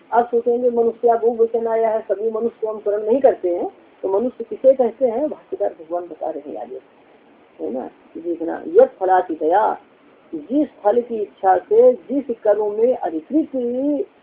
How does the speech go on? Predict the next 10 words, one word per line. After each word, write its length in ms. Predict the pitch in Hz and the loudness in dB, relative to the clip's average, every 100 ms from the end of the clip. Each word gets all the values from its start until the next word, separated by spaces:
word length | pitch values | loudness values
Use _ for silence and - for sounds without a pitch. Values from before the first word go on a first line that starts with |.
| - | -14
मनुष्य, 480 | - - 403 _ - _ _ _ _ _ _ - | -4 -2 -2 _ -20 _ _ _ _ _ _ -16
जिस 260 | 294 240 262 - | -8 -4 -4 0
फल 160 | 403 403 | 0 2
की 100 | 392 | 0
इच्छा 360 | - - 147 | -2 0 0
से, 300 | 151 196 226 | 0 2 2
जिस 280 | 190 185 233 _ | 2 -4 -8 _
कर्म 260 | 220 202 208 | 2 2 2
में 140 | 202 | 0
अधिकृत 680 | 180 151 - 208 240 277 269 | 0 -2 -2 -4 -2 -4 -6